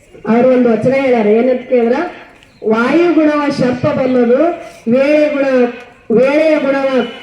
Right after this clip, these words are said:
ಆ, ಕೋಳಿ ಬಲ್ಲದು, ಅಲ್ಲಿಂದ, ಆ, ಏನ್ ಮಧುರ ಗುಣವ ಇರುವೆ, ಇರುವೆ ಬಲ್ಲದು,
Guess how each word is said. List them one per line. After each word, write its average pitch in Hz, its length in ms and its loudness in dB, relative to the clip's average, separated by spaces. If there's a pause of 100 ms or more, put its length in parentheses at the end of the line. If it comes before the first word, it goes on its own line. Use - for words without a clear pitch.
(340)
ಆ, 214 340 0
ಕೋಳಿ 269 460 0
ಬಲ್ಲದು, 254 480 0 (480)
ಅಲ್ಲಿಂದ, 269 320 0 (800)
ಆ, 202 340 2
ಏನ್ 247 280 4
ಮಧುರ 262 320 2
ಗುಣವ 294 380 0
ಇರುವೆ, 262 480 0
ಇರುವೆ 311 280 2
ಬಲ್ಲದು, 269 500 0